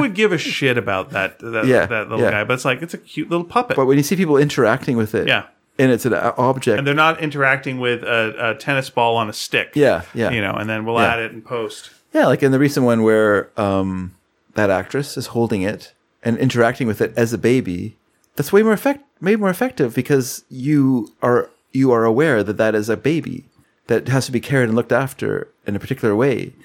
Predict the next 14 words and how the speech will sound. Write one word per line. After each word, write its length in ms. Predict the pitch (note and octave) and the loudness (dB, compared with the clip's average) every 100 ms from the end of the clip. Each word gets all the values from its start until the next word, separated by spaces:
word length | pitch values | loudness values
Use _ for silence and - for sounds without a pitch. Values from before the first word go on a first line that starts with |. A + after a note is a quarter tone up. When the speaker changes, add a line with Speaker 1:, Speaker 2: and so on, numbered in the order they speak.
| - _ _ | -20 _ _
Speaker 2:
So 220 | - A#2+ | 0 0
it's 280 | - B2 - | 2 -2 0
more 240 | A#2 B2 | 2 2
vulnerable, 680 | G2+ A#2 E3 B2+ F2+ E2+ - - | 2 0 0 -2 -2 -4 -4 -2
and 100 | A#2 | 0
that's 440 | C3 - - - _ _ _ - | 0 -2 -14 -18 _ _ _ -10
Speaker 1:
Amy 220 | C3 B2 | -8 -8
Sedaris, 580 | B2 A2 G#2+ - - - | -8 -10 -12 -16 -20 -18
yeah. 140 | A#2 G#2 - _ | -16 -16 -20 _
Speaker 2:
Yeah, 160 | C#3 C#3 | 0 2
Amy 180 | C#3 C3+ | 2 0
Sedaris, 360 | B2+ G#2 F2 | 0 0 0
yeah. 180 | - E2 - - - _ | -6 -10 -14 -20 -20 _
Um, 500 | A2+ G#2+ G#2 G2 F#2+ | -2 0 0 -2 -4